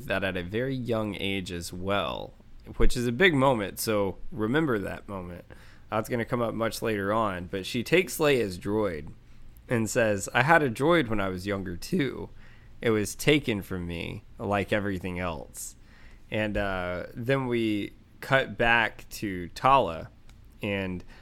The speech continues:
uh, Tala gets approached for identification, and the droids start to scan the area where she's at, um, because,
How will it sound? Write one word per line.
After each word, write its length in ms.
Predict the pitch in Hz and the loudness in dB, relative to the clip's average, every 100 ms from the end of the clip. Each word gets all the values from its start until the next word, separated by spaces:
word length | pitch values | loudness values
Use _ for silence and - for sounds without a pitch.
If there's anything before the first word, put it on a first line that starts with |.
| - - | -20 -8
uh, 360 | 98 95 87 85 - | -2 0 0 -2 -6
Tala 440 | - 131 139 127 98 | 4 8 8 6 2
gets 260 | 104 95 | -2 -4
approached 760 | 101 - 107 101 90 - - - - | -6 0 2 2 -2 -8 -12 -16 -18
for 260 | - 107 92 | -8 -4 -2
identification, 1000 | 90 98 92 - - 117 110 - 85 85 - - - - - | -2 -4 -6 -8 -2 0 0 -2 -6 -8 -16 -20 -20 -18 -4
and 280 | 101 98 90 | -2 -2 -4
the 80 | 92 | -6
droids 500 | 98 113 123 104 92 | 0 2 4 2 -4
start 380 | - 101 85 - | -2 -2 -2 -4
to 140 | 95 | -6
scan 440 | - - 107 101 95 | -4 0 0 2 -2
the 80 | |
area 600 | 76 104 107 95 78 67 - | 0 2 2 0 -4 -8 -6
where 160 | 98 92 | -4 -4
she's 380 | - 120 117 95 | 0 0 2 0
at, 340 | 78 57 - - - - - | -2 -4 -8 -16 -20 -20 -8
um, 440 | 98 95 87 76 - - | -2 0 0 -4 -12 -10
because, 500 | 131 101 101 82 - | -4 0 -2 -2 -12